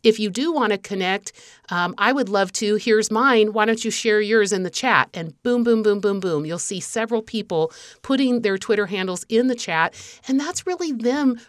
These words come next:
raising their hand and saying that they want to engage with you.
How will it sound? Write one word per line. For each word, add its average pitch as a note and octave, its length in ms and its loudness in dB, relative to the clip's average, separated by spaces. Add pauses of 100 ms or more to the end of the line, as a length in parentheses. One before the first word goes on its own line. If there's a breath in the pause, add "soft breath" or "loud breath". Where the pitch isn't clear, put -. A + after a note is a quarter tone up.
raising C4+ 440 0
their C#4+ 140 -2
hand B3+ 340 0
and F3 140 -4
saying C#4 400 -2
that A3 140 -4
they D4 120 -4
want B3+ 460 0
to C#4+ 160 -4
engage D#3+ 400 -4
with D#3 160 -8
you. C3 160 -4